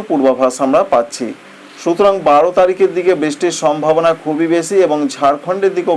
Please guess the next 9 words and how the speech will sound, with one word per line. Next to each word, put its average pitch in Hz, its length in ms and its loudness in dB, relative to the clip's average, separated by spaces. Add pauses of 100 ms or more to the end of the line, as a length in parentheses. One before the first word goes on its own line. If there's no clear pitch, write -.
বারো 135 260 2
তারিখে 143 300 0 (480)
মাঝারি 151 500 2
ধরনের 151 300 0
বৃষ্টির 143 380 -2
সম্ভাবনা 135 520 2
রয়েছে। 120 360 0 (520)
তবে 160 240 2
যে 180 60 6